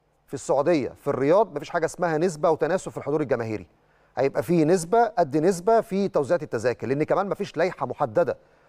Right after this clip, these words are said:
في السوبر الإفريقي النسبة هنا كام والنسبة هنا كام. هتطرح زيها زي كل المباريات اللي بتتلعب أكنها على أرض محايدة،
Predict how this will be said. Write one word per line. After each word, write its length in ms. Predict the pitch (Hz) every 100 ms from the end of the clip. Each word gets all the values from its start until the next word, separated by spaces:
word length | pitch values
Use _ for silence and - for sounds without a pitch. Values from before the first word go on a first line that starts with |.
| _
في 80 | -
السوبر 320 | 131 - 160
الإفريقي 600 | 139 165 - 208 190 180
النسبة 380 | 156 175 120 147
هنا 120 | 170
كام 220 | 151 180 147
والنسبة 320 | 156 117 131
هنا 100 | 113
كام. 200 | 92 78 _ _ _ _ _ _
هتطرح 420 | 165 180 - 196
زيها 440 | 147 151 185 190 180
زي 300 | 165 156 151
كل 340 | - 202 185
المباريات 560 | 170 156 139 143 180 175
اللي 100 | 147
بتتلعب 440 | 143 - 180 165
أكنها 300 | 135 151 160
على 120 | 160
أرض 200 | 147 156
محايدة، 400 | 131 - 117 92